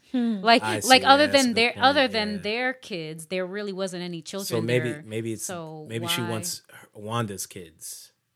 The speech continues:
Speaker 2: Yeah.
Speaker 3: as a power source then. And maybe
Speaker 2: May-
Speaker 3: the other kids are just a distraction.
Speaker 2: Yeah, I think the other kids probably, maybe Wanda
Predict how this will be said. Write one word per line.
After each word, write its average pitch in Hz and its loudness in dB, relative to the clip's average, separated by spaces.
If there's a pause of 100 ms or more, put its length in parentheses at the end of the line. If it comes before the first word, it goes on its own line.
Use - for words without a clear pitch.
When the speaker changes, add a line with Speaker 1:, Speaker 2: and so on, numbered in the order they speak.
(300)
Speaker 2:
Yeah. 240 0
Speaker 3:
as 185 8
a - -2
power 95 -8
source 85 -16
then. 85 -20
And 95 -8
maybe 127 4
Speaker 2:
May- 131 -2
Speaker 3:
the 127 4
other 123 2
kids 117 -4
are 107 -10
just 95 -12
a 98 -14
distraction. 90 -20 (100)
Speaker 2:
Yeah, 277 -2
I 240 -2
think 330 -6
the 285 -4
other 269 -2
kids 233 -8
probably, 175 -8 (560)
maybe 180 -6 (680)
Wanda 156 -10